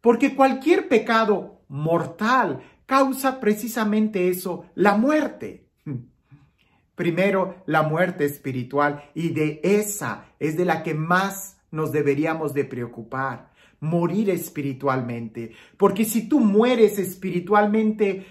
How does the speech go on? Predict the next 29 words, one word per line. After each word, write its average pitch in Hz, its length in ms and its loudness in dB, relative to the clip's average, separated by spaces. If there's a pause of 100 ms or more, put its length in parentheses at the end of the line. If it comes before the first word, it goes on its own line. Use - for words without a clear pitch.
(160)
por 226 160 0
consecuencia, 233 1080 -2
tu 220 160 0
vida 247 560 -2
no 240 300 0
tiene 233 340 -4
sentido, 202 960 -8 (320)
pierdes 262 580 4
la 220 120 2
razón 208 540 -2
de 254 120 -2
vivir. 196 600 -8 (320)
Ananías 247 680 2
y 233 60 -4
Zafira 277 800 0
ya 302 200 4
habían 320 320 2
encontrado 240 760 2
ellos 262 320 2
la 214 160 4
alegría, 190 540 2
ya 262 160 4
eran 339 280 2
parte 269 440 -2
del 185 220 0
grupo 277 500 0
de 202 120 4
los 196 220 -2
cristianos. 294 960 -6